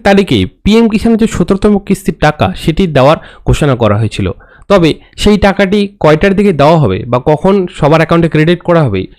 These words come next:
সেই বিষয়ে এই মেসেজটি সবার মোবাইলে পাঠানো হচ্ছে। দেখুন, মেসেজে বলা রয়েছে, "মাননীয় প্রধানমন্ত্রী, উত্তরপ্রদেশের বারাণসী থেকে আঠারো ছয় দু হাজার চব্বিশ, মানে আজকে বিকেল পাঁচটায় পিএম কিষাণ স্কিমের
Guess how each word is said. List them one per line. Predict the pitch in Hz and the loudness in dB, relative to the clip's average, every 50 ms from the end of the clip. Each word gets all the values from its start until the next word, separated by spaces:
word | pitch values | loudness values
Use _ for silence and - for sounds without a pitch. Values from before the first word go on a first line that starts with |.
| _ _ | _ _
সেই | - - 196 220 | 0 0 2 2
বিষয়ে | 202 208 202 - 220 214 208 | 2 0 0 0 0 0 0
এই | 190 - 175 196 | 0 0 0 2
মেসেজটি | 185 180 165 - 170 - - 170 | 2 0 0 -2 -4 -4 -4 -2
সবার | - - 156 147 160 156 | 0 0 0 2 2 0
মোবাইলে | 143 135 135 143 151 151 | 0 2 0 0 0 -2
পাঠানো | 143 143 127 120 101 95 | -2 -4 -6 -6 -6 -6
হচ্ছে। | 98 - - - - - - - - - - - - | -8 -10 -12 -14 -14 -16 -16 -20 -20 -20 -12 -4 -2
দেখুন, | 170 170 226 214 | 0 2 2 2
মেসেজে | 196 175 165 - 208 208 202 | 2 0 0 0 0 0 0
বলা | 147 143 147 160 165 | 0 0 0 2 0
রয়েছে, | 123 101 - - 117 - - - - - - _ | 0 0 -2 -4 -6 -8 -8 -12 -20 -20 -8 _
"মাননীয় | 120 123 127 151 180 190 214 220 208 | -2 0 2 2 2 2 2 2 2
প্রধানমন্ত্রী, | - 165 151 143 170 185 175 160 131 107 - 104 98 - - - | 2 2 2 2 2 2 2 0 0 -2 -4 -6 -6 -6 -6 -4
উত্তরপ্রদেশের | - 170 175 - _ _ 233 214 208 - 214 208 190 208 - - 208 170 | -4 -4 -4 -4 _ _ -4 -4 -2 -2 -2 -2 0 -2 -2 -2 -4 -2
বারাণসী | 131 131 131 131 139 151 160 - - 151 | -2 -2 0 0 0 -2 -2 -2 -4 -4
থেকে | - - 139 - - - 85 - - - - - - - | -4 -4 -6 -6 -6 -6 -8 -8 -10 -18 -20 -20 -6 -2
আঠারো | - 131 151 - 180 202 202 | -2 0 0 0 0 0 0
ছয় | - - 202 185 | 0 0 0 0
দু | 175 170 | 2 2
হাজার | 170 175 175 160 - | 2 0 0 0 -2
চব্বিশ, | - 185 156 120 104 95 - - | -2 -2 -2 -2 -4 -4 -4 -4
মানে | 120 120 110 - | -4 -4 -2 -2
আজকে | 101 151 - - - - - 78 - - - - _ _ _ _ - | -2 -4 -4 -4 -8 -8 -8 -8 -8 -10 -16 -20 _ _ _ _ -4
বিকেল | 143 175 - - 202 208 208 | -4 -4 -2 0 0 0 0
পাঁচটায় | - - 185 165 185 - - - - 113 90 80 - - _ | 0 0 0 0 0 -2 -4 -4 -4 -4 -4 -4 -6 -8 _
পিএম | - 190 208 220 226 220 | -2 0 2 2 2 0
কিষাণ | 214 - 196 165 208 196 190 | 0 -2 -2 0 0 0 -2
স্কিমের | - - - 165 156 160 190 | -2 -2 -2 -2 0 0 0